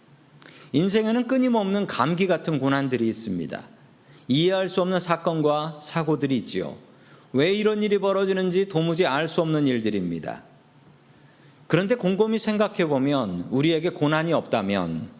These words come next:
기도하시겠습니까? 아픔이 없다면 하나님 찾으시겠습니까? 내가 죽을 때까지 먹고 살 게 있다면,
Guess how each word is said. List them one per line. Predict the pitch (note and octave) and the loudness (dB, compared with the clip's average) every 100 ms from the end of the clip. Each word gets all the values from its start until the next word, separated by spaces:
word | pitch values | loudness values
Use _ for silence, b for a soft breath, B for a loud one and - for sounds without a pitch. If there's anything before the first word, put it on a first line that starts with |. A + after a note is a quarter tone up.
| - _ - _ _ | -20 _ -20 _ _
기도하시겠습니까? | - A2+ G#2 A#2 C#3 B2+ - C3+ A2+ - - _ _ _ - _ _ _ - B B B - | -4 -2 -2 -4 -4 -4 -4 -6 -8 -14 -20 _ _ _ -20 _ _ _ -20 B B B 0
아픔이 | B2+ - A3 A#3 | 0 2 0 2
없다면 | F3 - D3+ D3 D3 F#2+ D2+ - - - - - | 0 0 0 2 0 -2 -6 -12 -20 -20 -20 -12
하나님 | - F#3 E3+ D#3+ | -2 0 0 -2
찾으시겠습니까? | D#3 - A3 G#3+ G#3 E3+ - - - - - - - - - - _ _ _ B B B B | -4 -4 -4 -2 -2 -4 -6 -10 -12 -16 -18 -20 -20 -20 -20 -20 _ _ _ B B B B
내가 | B2 F3+ A3+ | 0 0 -2
죽을 | - G3 B3+ | -2 -2 0
때까지 | C4+ - C4 B3 | 0 0 0 2
먹고 | G#3+ G#3+ A3 | 0 0 -2
살 | G3+ F#3+ F#3+ | 0 0 0
게 | F#3 | 0
있다면, | C#3 - A#2 C3 C3 F#2+ E2 | 0 0 2 2 0 -2 -8